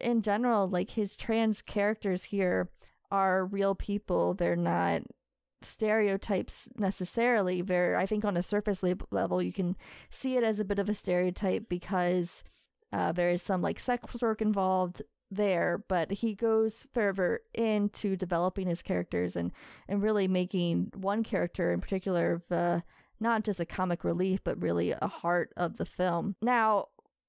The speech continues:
he doesn't necessarily use trans actors in this film. Uh, also in Bad Education, which follows the trans character, is played by Gael Garcia Bernal, and he is not trans.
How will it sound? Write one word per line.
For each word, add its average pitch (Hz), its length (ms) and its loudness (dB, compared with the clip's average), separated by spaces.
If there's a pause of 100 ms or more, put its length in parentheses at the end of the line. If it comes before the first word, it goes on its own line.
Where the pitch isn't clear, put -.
he 269 220 -2
doesn't 269 580 0 (140)
necessarily 233 600 2
use 208 360 0
trans 175 420 -2
actors 339 640 -2 (100)
in 320 140 0
this 330 240 -2
film. 330 460 2 (460)
Uh, 185 540 2
also 220 320 0
in 196 140 4
Bad 185 180 2
Education, 202 640 -2
which 185 160 0
follows 180 340 0
the 180 80 -4
trans 175 580 -2 (120)
character, 180 400 0
is 180 140 0
played 175 440 0
by 175 480 0 (160)
Gael 175 400 2
Garcia 180 400 -2
Bernal, 170 540 0
and 180 160 -2
he 175 400 -4 (340)
is 185 180 -2
not - 240 -2
trans. 175 540 0